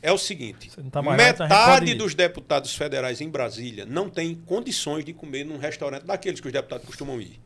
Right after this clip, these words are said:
Speaker 1: Eles não têm, eles devem cheque especial, eles não, tudo, a maioria é quebrado mesmo na emenda. Metade dos deputados de Brasília, eles,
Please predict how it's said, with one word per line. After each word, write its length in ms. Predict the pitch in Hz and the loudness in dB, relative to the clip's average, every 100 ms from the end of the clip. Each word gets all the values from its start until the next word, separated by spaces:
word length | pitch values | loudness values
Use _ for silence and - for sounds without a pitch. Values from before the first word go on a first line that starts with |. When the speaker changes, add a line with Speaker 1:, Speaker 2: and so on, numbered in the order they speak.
| - _ _ _ - | -20 _ _ _ -12
Speaker 1:
Eles 220 | 139 139 | -8 -4
não 160 | 160 254 | -2 -2
têm, 360 | - 123 110 - | -4 -6 -8 -10
eles 240 | 175 190 | -10 -8
devem 220 | 143 131 123 | -6 -6 -6
cheque 200 | 127 - | -10 -10
especial, 540 | - 120 - 143 131 | -10 -10 -8 -6 -6
eles 160 | 113 110 | -8 -12
não, 100 | 120 | -16
tudo, 280 | 117 - 135 | -16 -14 -10
a 40 | |
maioria 240 | 123 165 170 | -4 -4 -4
é 40 | |
quebrado 400 | 339 330 - - | -6 -4 -4 -4
mesmo 220 | 262 135 | -6 -8
na 80 | 170 | -8
emenda. 340 | 120 90 - _ _ _ _ _ _ - | -10 -16 -20 _ _ _ _ _ _ -12
Metade 540 | 117 196 202 220 269 | 0 0 2 0 0
dos 160 | 269 202 | -2 0
deputados 500 | 208 196 160 151 135 | 0 0 -4 -4 -4
de 80 | 139 | -4
Brasília, 600 | 143 117 95 104 127 143 _ _ - - | -4 -4 -8 -12 -12 -14 _ _ -20 -14
eles, 580 | 135 151 165 135 - | -10 -8 -8 -10 -12